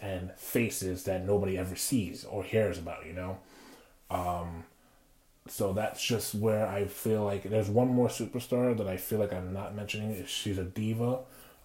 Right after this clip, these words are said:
Um, I think, what was her name? Starts with a L. Can't remember it.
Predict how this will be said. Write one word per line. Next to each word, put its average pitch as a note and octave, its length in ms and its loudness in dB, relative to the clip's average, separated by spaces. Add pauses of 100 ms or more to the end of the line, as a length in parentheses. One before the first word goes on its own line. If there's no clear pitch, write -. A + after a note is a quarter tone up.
(120)
Um, G2 720 -2 (460)
I - 100 -8 (160)
think, A#2+ 220 2
what A#2 220 -2
was C3+ 120 2
her C3+ 100 6
name? B2 440 4 (680)
Starts D3 280 6
with A#2 100 6
a D2+ 60 2
L. G#2+ 420 2
Can't A2+ 220 4
remember G#2 340 2
it. - 160 -8